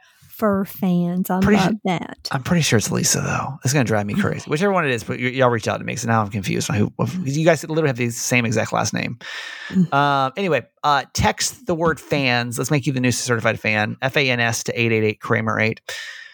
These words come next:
Speaker 2: Uh, okay, Mom, ask my mom time. This is our advice segment we do Tuesdays, Thursdays. If you're ever going through a dilemma and you want some advice from an outside source, especially a mom of forty-four years,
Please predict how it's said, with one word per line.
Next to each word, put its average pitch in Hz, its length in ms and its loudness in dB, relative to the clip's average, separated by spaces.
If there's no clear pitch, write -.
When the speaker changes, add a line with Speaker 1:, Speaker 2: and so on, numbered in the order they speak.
Speaker 2:
Uh, 190 440 0
okay, 285 180 0
Mom, 214 260 -2
ask 185 220 0
my 226 60 -4
mom 247 240 -2
time. 117 240 0
This 180 200 0
is 214 60 -2
our 226 100 4
advice 185 280 0
segment 208 220 0
we 190 60 0
do 196 80 0
Tuesdays, 196 360 0
Thursdays. 156 880 0
If 147 160 -4
you're 147 100 2
ever 170 140 2
going 175 160 0
through 180 100 -2
a 165 60 2
dilemma 156 400 0
and 190 120 -4
you 143 80 0
want 143 140 2
some 156 100 -4
advice 131 440 0
from 135 100 -6
an 123 60 2
outside 123 320 2
source, 123 320 0
especially 131 400 0
a - 20 -2
mom 117 260 0
of 113 120 0
forty-four 120 640 0
years, 117 460 -2